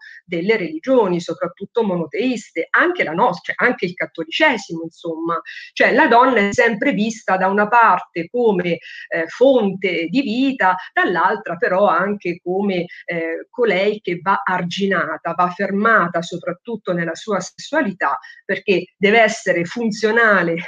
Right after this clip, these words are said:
alla generazione di vita, ma non può essere, eh, no, manifestata semplicemente per il proprio piacere. Quindi, insomma, tutte considerazioni così a latere <laughs> che mi sento di fare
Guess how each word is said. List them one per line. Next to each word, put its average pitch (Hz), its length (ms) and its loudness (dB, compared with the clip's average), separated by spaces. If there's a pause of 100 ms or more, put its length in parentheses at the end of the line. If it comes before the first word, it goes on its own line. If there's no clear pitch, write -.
alla 185 500 0 (200)
generazione 202 1080 0 (180)
di 285 200 2
vita, 185 520 0
ma 226 140 4
non 190 220 0
può 247 160 4
essere, 170 580 0 (180)
eh, 165 120 -4
no, 180 200 4
manifestata 180 1000 2
semplicemente 180 920 -4
per 170 440 -2 (160)
il 180 140 -8
proprio 175 400 -2
piacere. - 580 -10 (400)
Quindi, 285 280 4
insomma, 240 300 6 (280)
tutte 370 540 2
considerazioni 233 1200 2
così 233 400 -4
a 202 140 4
latere 202 760 4
<laughs> - 260 0
che - 160 0
mi 226 180 -4
sento 208 520 -4
di 330 140 -2
fare 190 460 0